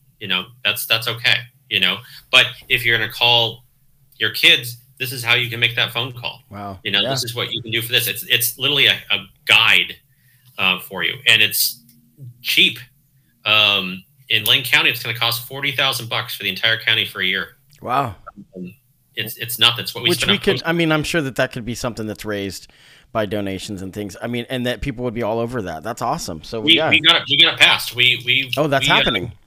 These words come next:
Speaker 1: we, we, oh, uh, it took two years, um, and, uh, it wasn't, it,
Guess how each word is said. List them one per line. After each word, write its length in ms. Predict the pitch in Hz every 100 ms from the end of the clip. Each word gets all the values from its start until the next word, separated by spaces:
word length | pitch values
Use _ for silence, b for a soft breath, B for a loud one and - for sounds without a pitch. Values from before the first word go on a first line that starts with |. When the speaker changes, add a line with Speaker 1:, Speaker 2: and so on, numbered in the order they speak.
| _ _
Speaker 1:
we, 180 | - 123 135
we, 160 | 120
oh, 220 | 131 98 90
uh, 220 | 113 113 117
it 80 | 117
took 180 | - -
two 180 | 143
years, 580 | 147 127 143 160 - - _ 110
um, 640 | 113 110 107 101 98 98 _ _ _ -
and, 400 | 110 107 98 95 - b b b b _
uh, 340 | 104 104 98 98
it 60 | 110
wasn't, 340 | 113 131 - - -
it, 160 | 120